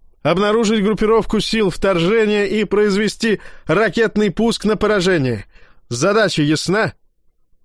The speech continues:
«Так точно!» «Шансов нет», хотел сказать Наполцин. Ноль целых ноль десятых.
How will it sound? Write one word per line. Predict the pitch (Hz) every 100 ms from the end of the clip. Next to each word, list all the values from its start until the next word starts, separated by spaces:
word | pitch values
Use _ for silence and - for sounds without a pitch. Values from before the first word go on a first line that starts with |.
| -
«Так | 233 -
точно!» | 269 214 - 120 - - _ _ _ _ _ _
«Шансов | - - 208 262 - - - -
нет», | 147 151 - - - -
хотел | - 120 139 117
сказать | - 143 123 120 127
Наполцин. | 120 139 143 - - 104 - _ _ _ _ _ _
Ноль | 160 208 208
целых | - - 196 196 180 - 135
ноль | 151 160
десятых. | 139 143 - 143 107 - - -